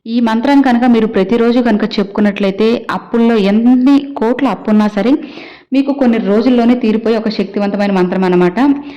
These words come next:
ఎట్టి పరిస్థితుల్లో మీరు అస్సలు నెగ్లెక్ట్ చేసుకోవద్దు ఫ్రెండ్స్. మీరు నిర్లక్ష్యం చేశారు అంటే, అప్పు అనేది ప్రతిరోజు రోజుకి పెరుగుతూనే ఉంటుంది కదండి. వడ్డీలు ఎలా కట్టాలి,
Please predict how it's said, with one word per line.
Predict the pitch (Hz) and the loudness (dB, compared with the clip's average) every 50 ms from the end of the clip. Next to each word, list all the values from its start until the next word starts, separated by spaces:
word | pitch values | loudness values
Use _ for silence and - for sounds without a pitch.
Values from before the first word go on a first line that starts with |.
| - - - _ 208 220 | -18 -20 -12 _ -4 -4
ఎట్టి | 220 - 190 | -2 0 -2
పరిస్థితుల్లో | - - 233 254 254 269 277 254 | 0 0 0 -2 0 2 2 2
మీరు | 226 208 185 | 2 2 0
అస్సలు | 180 180 - 233 240 | -2 -2 -2 0 0
నెగ్లెక్ట్ | 233 220 202 190 214 220 220 - | 0 0 0 0 -2 -2 -2 -2
చేసుకోవద్దు | 202 196 - 208 202 196 202 | -4 -4 -2 -4 -4 -4 -2
ఫ్రెండ్స్. | 196 220 226 233 226 208 | -2 -2 -2 -2 -2 -2
మీరు | 185 180 180 170 170 | -2 -2 -2 -2 -2
నిర్లక్ష్యం | 170 170 190 208 208 - 233 214 208 - | -2 -2 -2 -2 -2 -2 -2 -2 -2 -2
చేశారు | 190 190 190 - 220 214 214 214 202 | -4 -4 -2 -2 -2 0 0 0 0
అంటే, | 202 196 240 247 294 311 - - - - - - - - - - - - 196 | -2 -2 0 0 0 0 0 -4 -8 -14 -20 -20 -20 -20 -20 -18 -10 -10 -10
అప్పు | 214 - - 285 | -6 -4 0 2
అనేది | 285 277 247 269 269 269 | 2 2 2 2 0 0
ప్రతిరోజు | 240 226 240 220 220 226 247 247 262 247 | 0 0 0 0 0 0 2 2 2 2
రోజుకి | 240 240 226 233 - 240 240 | 2 0 0 0 -2 -2 0
పెరుగుతూనే | 220 202 208 214 214 220 214 208 | 0 0 0 0 0 0 0 2
ఉంటుంది | 202 185 196 196 - | 2 0 -2 -2 -2
కదండి. | 196 190 190 196 196 185 | 0 0 0 0 0 0
వడ్డీలు | 180 180 180 202 208 202 190 180 | 0 0 0 0 0 0 0 0
ఎలా | 185 190 185 190 | -2 -2 -2 -4
కట్టాలి, | 185 185 185 185 185 185 | -6 -4 -4 -4 -2 -2